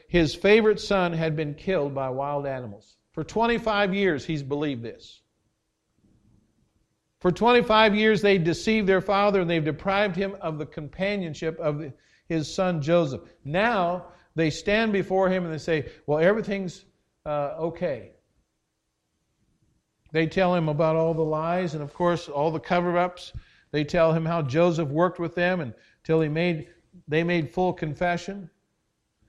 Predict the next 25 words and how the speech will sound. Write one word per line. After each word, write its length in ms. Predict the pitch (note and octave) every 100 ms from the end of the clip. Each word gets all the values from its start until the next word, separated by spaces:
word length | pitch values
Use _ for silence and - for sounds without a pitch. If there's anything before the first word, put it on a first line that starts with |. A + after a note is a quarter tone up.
| _ _ _
And 100 | C3
then 100 | F3
they 160 | G3 F#3
tell 280 | G3+ G3
him 220 | F#3 F#3+ F3+
about 600 | E3 F3 E3 - - - _ _ _ -
Joseph 540 | F#2+ D#3+ G3+ G3 F#3+
and 120 | E3+ D#3+
the 60 |
glory 540 | C#3 E3 F#3 F#3 F3+ - - _ -
that 60 | D3+
he 100 | F3
has 280 | F3+ F3+ C#3
down 300 | E3 F#3 F#3
in 100 | D#3+
Egypt, 400 | F#3 D#3+ G3 D#3+
there 180 | E3+
in 100 | E3+
verse 240 | D3+ E3+ -
thirteen. 680 | F3+ F3+ - F3+ F#3+ G3+ F3+ _ _ _ _ _ _ _
Jacob 460 | B2 E3+ F#3+ F#3 D3+
learns 320 | F3+ F#3+ E3
that 140 | E3
the 60 | D3+
s-, 180 | C#3+